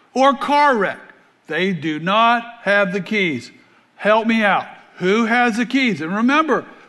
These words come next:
we have a lot of fear in our culture. True? We do. This has been a hard year for a lot of people. We've lost people that we love, but who has the keys? Jesus has complete authority.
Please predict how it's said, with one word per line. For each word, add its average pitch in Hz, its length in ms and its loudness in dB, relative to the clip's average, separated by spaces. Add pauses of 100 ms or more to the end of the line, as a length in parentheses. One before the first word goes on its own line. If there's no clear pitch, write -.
we 160 100 -4
have 170 140 0
a 185 60 2
lot 233 240 4
of 226 120 -2
fear 254 460 0
in 165 180 -8
our 180 160 0
culture. 196 480 -2
True? 220 400 0 (260)
We 180 160 -4
do. 185 320 0
This 143 220 -8
has 220 140 -2
been 254 160 0
a 240 100 2
hard 226 400 0
year 226 260 0
for 190 140 -6
a 180 60 -2
lot 160 240 -2
of 135 100 -8
people. 120 320 -12 (1080)
We've 214 220 0
lost 233 480 2
people 196 400 -2
that 196 200 0
we 180 160 0
love, 180 440 0
but 190 180 -4
who 185 260 -2
has 180 420 -2
the 214 80 -6
keys? 254 580 0
Jesus 180 520 -6
has 185 280 -4
complete 190 580 -6 (120)
authority. 175 540 -6